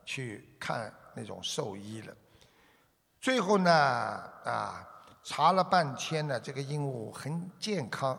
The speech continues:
一点毛病都没有。那么最后，鹦鹉又是怎么会咳嗽的呢？最后，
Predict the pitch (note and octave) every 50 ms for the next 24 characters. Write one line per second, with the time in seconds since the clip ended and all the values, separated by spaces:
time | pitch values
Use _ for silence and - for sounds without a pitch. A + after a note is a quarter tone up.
0 | - - G3 D#3+ C#3+ B2 G2+ G2+ G2+ F#2+ G2+ G#2+ - B2+ A#2 G#2 G#2+ G2 G2 F#2+
1 | F#2 F#2+ F#2+ F2+ D#2 - - _ _ _ _ - _ _ - - _ _ _ _
2 | D#3+ E3 E3 E3 E3 - - A3+ G#3 F3+ D3 - E3 F3+ D#3+ C3+ A#2 G#2 - -
3 | - - - - - - - - G#3 A3 A3+ A3 G3+ E3+ D3+ C#3+ D3 D#3+ F3+ E3+
4 | D#3+ - D#3+ D3+ A#2+ - - A#2 A2+ C3+ E3 E3 E3+ F3 D3 - - - - A2+
5 | A#2 C#3 D3+ C#3+ - F#3+ F3 D#3 C3 B2 B2 B2 B2+ B2+ B2+ A#2+ A#2+ - - -
6 | - - - - E3+ E3 C#3+ - - C3+ C3 A#2 G#2+ -